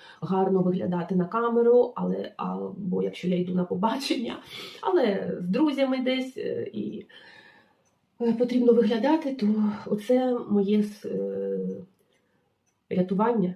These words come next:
Рятування, спасіння, такого слова немає. Так, потім, потім, потім, потім. Так, мої хороші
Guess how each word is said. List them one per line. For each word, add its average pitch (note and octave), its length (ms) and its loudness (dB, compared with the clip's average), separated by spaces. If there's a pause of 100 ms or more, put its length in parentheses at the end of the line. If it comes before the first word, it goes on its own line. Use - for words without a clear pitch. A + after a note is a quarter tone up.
(140)
Рятування, G#3+ 600 2
спасіння, G#3+ 960 0 (260)
такого G#3+ 280 -4
слова A#3 420 -4 (160)
немає. A#3+ 420 -2 (720)
Так, G#3 140 8 (1200)
потім, G3+ 340 4 (840)
потім, G3+ 260 2
потім, G3 320 -4
потім. C#4+ 340 2 (3000)
Так, G3 340 6
мої A#3 180 8
хороші F#3+ 500 0